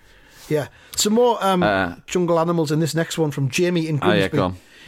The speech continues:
Speaker 1: He says, uh, "My Uncle Trevor, an Australian bloke, married into the family. He's a king of bullshit. Um, he's well into his late sixties now, but he still insists these are all true. Once, on a visit to Sri Lanka, he was kidnapped by the Tamil Tigers, held hostage on a bus for a month,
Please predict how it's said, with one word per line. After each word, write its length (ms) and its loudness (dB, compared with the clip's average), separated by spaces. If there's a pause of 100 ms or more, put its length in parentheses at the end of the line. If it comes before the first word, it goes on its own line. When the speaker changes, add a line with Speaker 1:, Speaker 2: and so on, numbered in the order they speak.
(120)
Speaker 1:
He 140 -2
says, 400 0
uh, 200 2
"My 180 2
Uncle 200 -4
Trevor, 600 -2
an 100 0
Australian 480 0
bloke, 300 0
married 320 0
into 160 -8
the 100 -2
family. 300 -2
He's 100 -2
a 60 -6
king 200 -2
of 160 -2
bullshit. 480 0 (800)
Um, 340 -2 (100)
he's 140 -2
well 160 2
into 180 -2
his 140 -2
late 160 2
sixties 400 -4
now, 140 0
but 140 -2
he 40 -2
still 240 0
insists 440 -2
these 200 0
are 120 0
all 160 2
true. 400 0 (920)
Once, 360 0
on 120 0
a 60 2
visit 240 0
to 60 -4
Sri 220 0
Lanka, 320 0
he 140 0
was 120 0
kidnapped 500 -4
by 100 0
the 100 0
Tamil 360 0
Tigers, 580 -2 (420)
held 200 2
hostage 320 2
on 100 2
a 40 2
bus 340 0
for 160 -2
a 40 2
month, 320 0